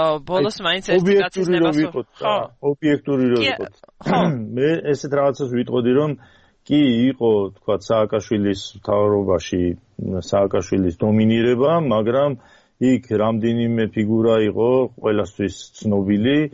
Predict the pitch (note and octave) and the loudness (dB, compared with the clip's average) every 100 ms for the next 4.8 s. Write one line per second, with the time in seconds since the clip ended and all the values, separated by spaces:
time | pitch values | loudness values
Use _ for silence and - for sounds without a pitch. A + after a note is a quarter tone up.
0 | - _ _ G#2 G#2+ G#2 B2 A#2 G#2 A2 | -12 _ _ -2 -2 0 -2 0 2 2
1 | A2+ A2 G#2+ G#2+ G#2+ G#2+ G2+ F2+ F2+ E2+ | 2 0 2 2 2 0 -2 -6 -8 -10
2 | E2+ - - - F2 E2 E2+ - - - | -10 -12 -16 -8 -6 -4 -6 -8 -8 -2
3 | F2+ E2+ E2 - - - - - G2+ A2 | -2 -2 -4 -6 -12 -14 -18 -8 -2 0
4 | C#3+ D3+ C#3+ D3 D3+ C#3+ C3 B2+ | 2 2 2 2 0 0 0 -2